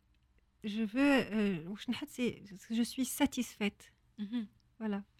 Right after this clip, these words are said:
Speaker 1: je
Speaker 2: راكي
Speaker 1: راني مت-،
Speaker 2: راضية.
Speaker 1: راني راضية على واش، آه، واش راني ن-،
Speaker 2: مهم.
Speaker 1: نديرو.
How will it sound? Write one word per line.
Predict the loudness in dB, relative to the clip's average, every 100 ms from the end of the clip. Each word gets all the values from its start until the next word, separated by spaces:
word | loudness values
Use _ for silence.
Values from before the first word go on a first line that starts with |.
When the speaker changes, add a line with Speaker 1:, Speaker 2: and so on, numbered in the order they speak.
| -6
Speaker 1:
je | 2 4 4 0 -6 -20 -10
Speaker 2:
راكي | -6 2 10
Speaker 1:
راني | 12
مت-، | 12
Speaker 2:
راضية. | 12
Speaker 1:
راني | 4 8 8
راضية | 10 8 8 6
على | 8 10
واش، | 10 8 2
آه، | -2 0 0 -2 -8 -20 -2
واش | 0 2
راني | 4 6 8 6
ن-، | 6
Speaker 2:
مهم. | 4 2 0 4
Speaker 1:
نديرو. | 6 8 6 2